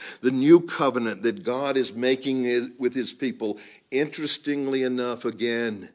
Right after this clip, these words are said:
in Bethlehem, that you'll be able to stand back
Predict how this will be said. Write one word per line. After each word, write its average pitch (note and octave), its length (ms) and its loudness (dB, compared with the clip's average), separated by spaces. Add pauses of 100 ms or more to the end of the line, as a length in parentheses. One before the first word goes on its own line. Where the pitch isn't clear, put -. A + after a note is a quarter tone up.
(100)
in G2+ 200 -6
Bethlehem, G#2 600 -6 (1400)
that G#2 140 -8
you'll A#2 140 2
be A2+ 200 2
able A2 280 2
to G2+ 80 -8
stand A2 580 -2
back G#2 440 -6